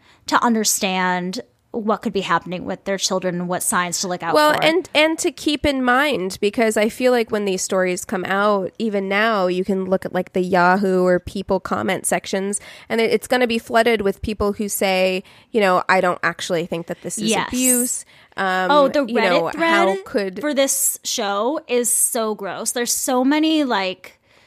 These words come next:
Speaker 1: there's so many women I can, that are in the comment section that are defending Claire and saying that Eric started it and, like, "Eric, what are you doing?"
Speaker 2: Gross.
Speaker 1: It's so,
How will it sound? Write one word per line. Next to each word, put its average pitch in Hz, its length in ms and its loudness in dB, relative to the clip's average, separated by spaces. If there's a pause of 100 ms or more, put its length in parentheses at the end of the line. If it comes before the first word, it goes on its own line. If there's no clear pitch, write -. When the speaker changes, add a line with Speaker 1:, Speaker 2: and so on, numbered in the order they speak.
(160)
Speaker 1:
there's 320 180 0
so 349 140 0
many 403 240 2
women 196 560 -2
I 247 140 0
can, 240 420 -4
that 262 140 4
are 262 100 4
in 247 300 2
the 254 80 2
comment 220 400 0
section 196 420 -2
that 190 160 -2
are 190 260 -2 (140)
defending 202 960 -2 (580)
Claire 226 480 2
and 214 220 -4
saying 226 240 -2
that 214 180 -2
Eric 190 300 -6
started 285 540 4
it 262 180 2
and, 226 100 -4
like, 196 200 -6
"Eric, 254 340 -4
what 226 100 -4
are 226 40 -2
you 220 160 -2
doing?" 214 340 4
Speaker 2:
Gross. 175 160 0
Speaker 1:
It's 262 80 2
so, 262 340 2